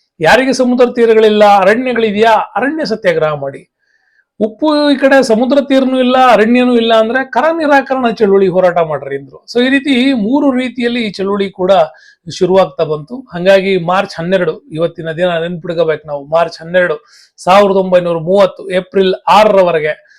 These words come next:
ಆಮ್, ಈ ತೆರಿಗೆ ಪ್ರತಿರೋಧ ಮತ್ತು ಬ್ರಿಟಿಷ್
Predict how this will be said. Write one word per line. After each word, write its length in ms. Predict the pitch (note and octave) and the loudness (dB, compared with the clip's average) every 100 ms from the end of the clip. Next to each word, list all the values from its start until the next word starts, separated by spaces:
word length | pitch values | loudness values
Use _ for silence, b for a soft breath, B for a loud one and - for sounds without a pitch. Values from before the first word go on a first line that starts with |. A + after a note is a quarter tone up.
| b b F#3 | b b -2
ಆಮ್, 500 | F3 E3 E3 D#3 D#3 | 2 4 2 0 -6
ಈ 400 | E3+ F#3+ G#3+ G#3 | -6 -2 -2 -2
ತೆರಿಗೆ 280 | F#3+ A3 A3+ | -2 0 -2
ಪ್ರತಿರೋಧ 520 | A3 G3 G3 F3+ F3 | -2 -2 0 2 2
ಮತ್ತು 400 | A3+ A3+ F#3 - | 0 0 -6 -8
ಬ್ರಿಟಿಷ್ 520 | D3 F3+ B3+ A#3+ - | -4 -4 -2 -6 -8